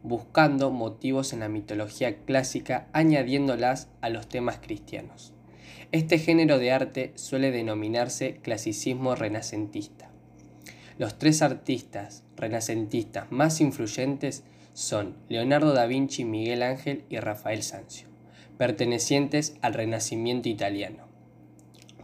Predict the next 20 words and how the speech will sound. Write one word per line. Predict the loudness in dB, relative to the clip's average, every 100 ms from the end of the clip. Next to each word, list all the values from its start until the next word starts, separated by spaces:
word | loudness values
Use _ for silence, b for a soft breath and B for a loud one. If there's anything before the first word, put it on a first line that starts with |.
| 2
Por | 6
otro | 6 8
lado, | 8 8 6 2
tenemos | -4 -4 -2 -4 -4
el | -4
arte | -4 -4 -10
clásico. | -10 -10 -12 -16 -20 -20 -20 B B B B
Los | -2 2
griegos | 8 8 8 2
son | 0 0 0
los | -2
responsables | -8 -8 -8 0 2 2 0
de | -2
un | -4
concepto | -2 -4 -4 -4 -4 -4 0
de | 4
arte | 4 2 -6 -8 B B B B -12
que | 6 6 6
impregnará | 2 2 -2 0 2 0 2
prácticamente | -2 -2 -2 -2 0 -4 -2 -4